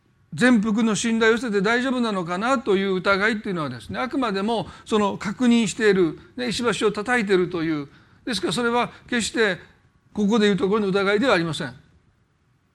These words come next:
おそらく私たちは聖書の約束を百パーセント心から信じているという人はいないはずですね。私は信じているという人としては、ね、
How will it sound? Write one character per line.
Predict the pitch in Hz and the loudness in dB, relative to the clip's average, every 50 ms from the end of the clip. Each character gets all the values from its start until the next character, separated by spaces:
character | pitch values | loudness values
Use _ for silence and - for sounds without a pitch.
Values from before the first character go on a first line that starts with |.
| _ _ _ _ _ _ _ _ _ _ _ _ _ _ _ _ | _ _ _ _ _ _ _ _ _ _ _ _ _ _ _ _
お | - 226 | -6 -2
そ | 220 269 | 0 2
ら | 233 190 | 2 2
く | - 226 208 180 156 - - - - _ _ _ _ _ _ _ _ | 2 2 2 2 2 0 -4 -12 -20 _ _ _ _ _ _ _ _
私 | 214 180 214 190 - | -6 -4 -4 -4 -4
た | 185 160 | -4 -4
ち | - 196 190 | -4 -2 0
は | 208 196 160 147 - - - - _ _ _ _ - | 2 2 0 -2 -6 -12 -20 -20 _ _ _ _ -2
聖 | - - 247 220 | 0 2 4 4
書 | 160 - 190 | 2 2 0
の | 175 180 | 0 0
約 | 185 170 - | -2 -4 -2
束 | - 190 160 - 214 | -4 -4 -4 0 2
を | 214 202 170 139 - - - - - - | 2 2 2 0 -4 -10 -18 -20 -16 -8
百 | - 269 262 262 - - | -6 -4 -4 -6 -8 -4
パ | - 285 269 269 277 269 | 0 0 2 2 2 0
ー | 262 226 | 0 -2
セ | - 285 277 277 | -2 -2 0 0
ン | 254 214 190 | 0 -2 -2
ト | - 247 262 233 196 - - - - _ _ | -2 0 0 0 0 -2 -8 -18 -20 _ _
心 | - 226 190 - 240 226 208 180 | -10 -8 -6 -4 -2 -2 -2 -2
か | 196 180 | -2 -4
ら | 165 156 | -4 -4
信 | 143 - 208 202 | -4 -4 -4 -2
じ | 190 190 170 | -2 0 2
て | 208 | 2
い | 214 | 2
る | 220 185 | 2 2
と | 208 | 2
い | 180 165 | 2 2
う | |
人 | - - - 151 160 | 0 -4 -6 -6 -4
は | 202 240 214 170 143 - - - - - - | -2 -2 -2 -2 -4 -8 -14 -18 -18 -10 -6
い | 202 202 | -4 0
な | 226 202 | 2 2
い | 175 156 | 0 0
は | - 135 139 127 | -4 -8 -12 -12
ず | 131 | -14
で | 123 117 | -14 -14
す | - | -14
ね。 | 202 220 220 - - _ _ - - - - _ _ _ _ _ _ - | -14 -16 -16 -18 -20 _ _ -20 -20 -20 -20 _ _ _ _ _ _ -6
私 | 208 196 247 220 185 - 262 | -2 0 0 0 2 2 2
は | 240 | 2
信 | 208 - 277 277 | 2 2 0 0
じ | 285 240 | 0 0
て | 240 277 | 2 2
い | |
る | 302 277 - | 2 2 2
と | - | 0
い | 214 185 | -2 -2
う | |
人 | - - 196 | -2 -2 -4
と | 165 | -4
し | 151 - | -4 -4
て | - 160 | -4 -2
は、 | 196 226 185 170 165 - - - - | 0 0 0 -2 -2 -8 -12 -14 -8
ね、 | 254 247 247 | -6 -6 -6